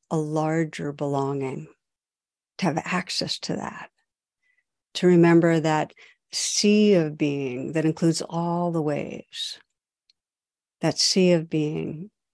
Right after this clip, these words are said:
that really is the one place we can experience the light and love of awareness shining through. Which brings us now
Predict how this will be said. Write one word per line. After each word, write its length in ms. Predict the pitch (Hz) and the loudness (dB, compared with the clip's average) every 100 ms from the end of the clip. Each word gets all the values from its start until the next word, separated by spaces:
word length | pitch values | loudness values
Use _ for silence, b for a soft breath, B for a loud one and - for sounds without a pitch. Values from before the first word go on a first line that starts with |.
| _ _ _ | _ _ _
that 160 | - - | 0 2
really 640 | 175 170 170 170 165 156 - _ _ _ _ _ _ _ _ _ _ _ - - | 4 6 6 6 6 4 0 _ _ _ _ _ _ _ _ _ _ _ -16 -4
is 240 | - 165 - - | 0 0 0 -4
the 160 | 165 _ - | -4 _ -6
one 320 | 165 165 165 | 4 6 6
place 500 | 165 - 165 160 - | 4 0 2 2 0
we 120 | 156 | -2
can 180 | 160 156 | 0 -2
experience 800 | - - - 165 160 156 147 - | -2 -6 -2 0 2 0 -4 -6
the 120 | 160 | -6
light 460 | 151 151 156 156 - | -2 0 0 -2 -2
and 180 | 170 156 | -2 -2
love 220 | 151 147 | -2 -6
of 140 | 147 | -8
awareness 480 | 151 151 151 139 139 | -6 -6 -4 -4 -4
shining 460 | - 170 156 151 151 | -4 -2 0 0 -2
through. 540 | - 165 156 147 151 - _ _ _ _ _ _ _ _ _ _ _ _ _ _ _ _ B B B B | -2 -2 -2 -6 -14 -20 _ _ _ _ _ _ _ _ _ _ _ _ _ _ _ _ B B B B
Which 220 | - 196 - | 0 0 6
brings 280 | 226 220 | 6 6
us 200 | 208 190 | 4 2
now 440 | 175 160 156 160 | 0 0 -2 -4